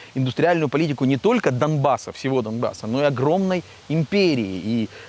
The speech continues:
владелец заводов, газет, пароходов, на самом деле, металлургических комбинатов, горнообогатительных комбинатов, железных дорог.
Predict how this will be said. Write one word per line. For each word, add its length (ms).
владелец 540
заводов, 500
газет, 360
пароходов, 560
на 80
самом 260
деле, 140
металлургических 580
комбинатов, 600
горнообогатительных 720
комбинатов, 440
железных 460
дорог. 420